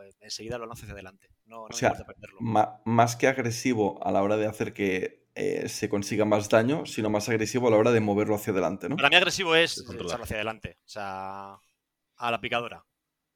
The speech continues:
Speaker 3: <laughs>
Speaker 1: Y entonces, eh, cuando... Claro, ya obligo al, al Kiltin de enfrente, que tiene dos A P Ls, o un Arlequín, por ejemplo, a, eh, o le igualo, o le gano el punto a la hora de controlar. Entonces, eh, prácticamente su habilidad,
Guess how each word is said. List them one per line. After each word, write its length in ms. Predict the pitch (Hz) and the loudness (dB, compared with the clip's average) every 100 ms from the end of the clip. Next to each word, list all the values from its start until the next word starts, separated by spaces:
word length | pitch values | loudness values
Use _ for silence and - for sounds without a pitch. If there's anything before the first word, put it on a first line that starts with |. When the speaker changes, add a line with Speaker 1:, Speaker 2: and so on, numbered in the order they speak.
| _ _ | _ _
Speaker 3:
<laughs> 420 | - 151 302 - | -10 -10 -8 -10
Speaker 1:
Y 40 | 120 | -12
entonces, 840 | 113 - - 139 139 139 135 - | -18 0 4 4 4 0 -2 -8
eh, 140 | 123 120 | -8 -8
cuando... 840 | 123 120 123 123 123 123 127 131 _ _ - _ _ | -8 -8 -8 -8 -6 -6 -8 -12 _ _ -20 _ _
Claro, 180 | 156 139 | -4 -2
ya 100 | 147 | -2
obligo 320 | 170 170 147 | -2 0 4
al, 340 | 127 120 120 | 6 4 0
al 300 | 120 117 117 | -6 -8 -8
Kiltin 280 | - 113 135 | -12 -12 -12
de 60 | 135 | -14
enfrente, 360 | - 147 - | -12 -4 -4
que 80 | - | -4
tiene 140 | 113 123 | -10 -14
dos 160 | 131 | -12
A 60 | 127 | -8
P 120 | 123 | -6
Ls, 200 | 123 - | -6 -10
o 160 | 107 101 | -18 -20
un 160 | 104 117 | -10 -8
Arlequín, 500 | 107 101 147 139 120 | -8 -12 -14 -14 -12
por 140 | 110 | -12
ejemplo, 500 | - 139 135 147 143 | -12 -14 -12 -14 -14
a, 140 | 107 | -14
eh, 160 | 101 104 | -12 -14
o 80 | 110 | -10
le 120 | 113 | -10
igualo, 460 | 113 127 160 165 - _ _ _ _ _ _ _ _ | -2 2 2 2 -14 _ _ _ _ _ _ _ _
o 100 | 131 | 0
le 100 | 123 | 2
gano 160 | 123 127 | 2 0
el 60 | |
punto 360 | - 104 95 92 _ _ 117 | -10 -20 _ -20 _ _ -10
a 80 | |
la 60 | 113 | -4
hora 100 | 110 | -4
de 60 | 107 | -4
controlar. 400 | 104 95 90 - _ _ _ _ | -12 -20 -20 -20 _ _ _ _
Entonces, 600 | 120 - 131 139 - 123 | -2 -2 0 -6 -10 -10
eh, 360 | 113 110 110 _ _ _ _ | -8 -6 -8 _ _ _ _
prácticamente 640 | 123 - - 156 156 151 | -8 -6 -6 -6 -8 -14
su 120 | - | -12
habilidad, 600 | 127 120 117 131 170 - | -8 -6 -2 -2 -2 -8